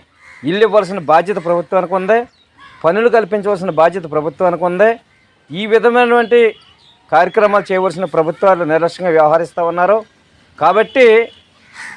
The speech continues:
లిస్టులో పట్టాలు వచ్చినటువంటి అర్హులకి, పెండింగ్ లిస్టులో ఉన్న వారికి పట్టాలు వెంటనే ఇవ్వాలని, ఆన్లైన్ చేసిన వాళ్ళకి కూడా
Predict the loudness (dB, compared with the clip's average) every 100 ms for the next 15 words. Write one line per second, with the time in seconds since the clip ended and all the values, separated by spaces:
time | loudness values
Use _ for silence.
0 | -12 -6 -6 -6 -6 2 2 2 0 -8
1 | -20 -20 -20 _ _ _ -2 0 2 2
2 | 2 0 2 0 2 4 4 2 _ _
3 | _ 0 2 2 0 2 2 2 -2 _
4 | _ _ _ _ -8 -4 -2 -2 -4 0
5 | 0 2 2 4 4 2 -2 -2 -6 _
6 | _ -6 -4 0 2 2 0 0 0 2
7 | 2 2 0 -4 -8 _ _ _ _ -2
8 | 0 2 2 2 0 2 2 2 0 0
9 | 2